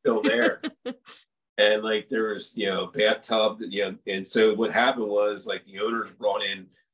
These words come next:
Speaker 1: uh, some experts that, with luminol and things of that nature to test it all to make sure it was really blood, and it was. It was all real blood in the bathtubs. There was, like, it looked like this one bathtub, like someone was murdered in it, murdered in it and, like, dismembered. There was so much blood in it.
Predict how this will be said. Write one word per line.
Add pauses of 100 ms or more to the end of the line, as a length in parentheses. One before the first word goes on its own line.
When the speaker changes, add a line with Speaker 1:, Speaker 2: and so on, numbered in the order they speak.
(140)
Speaker 1:
uh,
some
experts
that,
with
luminol
and
things
of
that
nature
to
test
it
all
to
make
sure
it
was
really
blood,
and
it
was.
It
was
all
real
blood (560)
in
the
bathtubs.
There
was,
like,
it
looked
like (140)
this
one
bathtub,
like
someone
was
murdered
in
it,
murdered
in
it
and, (200)
like,
dismembered.
There
was
so
much
blood
in
it.